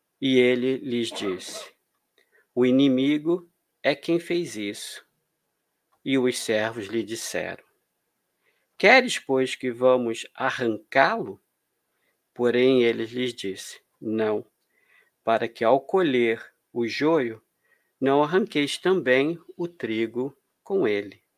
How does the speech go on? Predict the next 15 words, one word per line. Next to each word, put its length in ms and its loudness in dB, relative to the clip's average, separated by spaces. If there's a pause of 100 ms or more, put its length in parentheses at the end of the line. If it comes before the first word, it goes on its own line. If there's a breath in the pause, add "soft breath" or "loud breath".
(1600)
Deixai 540 4
crescer 560 0
ambos 340 4
juntos 720 -2
até 460 -4
a 80 2
ceifa, 580 -10 (720)
e 60 -6
por 240 0
ocasião 720 2
da 140 -2
ceifa 760 -8
darei 680 2
aos 260 -4
ceifeiros. 840 -8